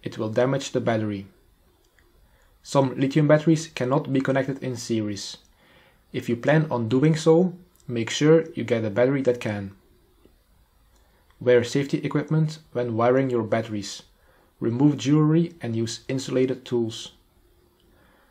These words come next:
Right now, lithium iron phosphate server rack batteries are inexpensive for what they have to offer.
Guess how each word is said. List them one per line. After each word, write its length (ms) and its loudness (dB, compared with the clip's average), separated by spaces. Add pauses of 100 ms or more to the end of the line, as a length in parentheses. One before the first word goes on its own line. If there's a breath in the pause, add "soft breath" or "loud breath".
(140 soft breath)
Right 240 2
now, 340 2
lithium 420 -2
iron 240 2
phosphate 640 -2
server 320 -2
rack 220 2
batteries 560 0
are 240 -4
inexpensive 800 -4
for 200 -4
what 160 2
they 100 0
have 220 -6
to 140 -6
offer. 420 -10